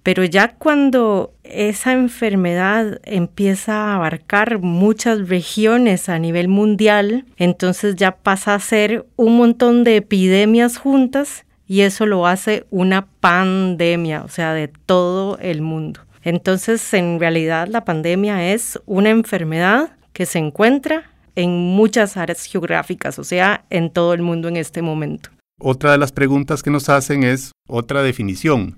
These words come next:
Speaker 2: La gente a veces confunde un poquito lo que es un virus de una bacteria. Tal vez nos pueda explicar un poco la diferencia entre ambos, que creo que es bastante amplia, ¿verdad?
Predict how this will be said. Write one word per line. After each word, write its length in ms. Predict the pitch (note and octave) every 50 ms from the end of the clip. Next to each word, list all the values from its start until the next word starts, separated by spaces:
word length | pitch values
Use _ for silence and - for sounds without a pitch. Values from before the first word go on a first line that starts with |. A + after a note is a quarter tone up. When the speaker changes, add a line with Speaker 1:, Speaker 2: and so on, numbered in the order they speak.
| _ -
Speaker 2:
La 140 | G#2 G#2
gente 220 | G#2 B2 C3 D3+ D3+
a 20 |
veces 240 | D3 C3+ D3+ D3 -
confunde 420 | - C3 A#2+ G#2+ C3 C3+ C#3 C3+
un 80 | C#3 B2
poquito 340 | - C3+ B2+ C3+ C3+ - C3+
lo 120 | B2+ A#2+
que 80 | - A#2+
es 120 | A#2 -
un 120 | B2+ B2 A#2
virus 480 | B2 B2 A#2+ B2 A#2+ - - - _ -
de 200 | - G#2 F#2 G#2+
una 120 | A2 A#2+ A#2+
bacteria. 500 | A2 G2 - - A#2 G#2 F#2 F2 E2 D#2+ - - -
Tal 180 | - G2 F2+ F#2
vez 200 | F2+ G2+ G#2 G#2+
nos 160 | A2 A2 -
pueda 160 | - A#2+ A2+
explicar 340 | G#2 - - G#2 - G#2+ G#2
un 140 | G#2+ A2 G#2+
poco 400 | - A2+ G#2+ - - B2+ C3 C3 - - - - _ -
la 200 | - G#2+ G#2 G#2
diferencia 600 | G#2 G#2 G2 A#2 A2+ A2 A#2+ C3 C#3 C3+ - D3+
entre 280 | C#3 C3 C3+ A2 G#2 A#2
ambos, 460 | C3 B3+ A2+ F#2+ E3+ E2+ D#2+ - -
que 120 | - F#2
creo 220 | - - A2 A2+ A2
que 80 | -
es 60 | B2+
bastante 440 | A#2 A#2+ A#2 - B2+ A#2 - B2+ A2+
amplia, 360 | G#2 G2+ F#2+ F2+ - F2+ E2
¿verdad? 320 | E2 E2 E2 E2+ F#2 F#2+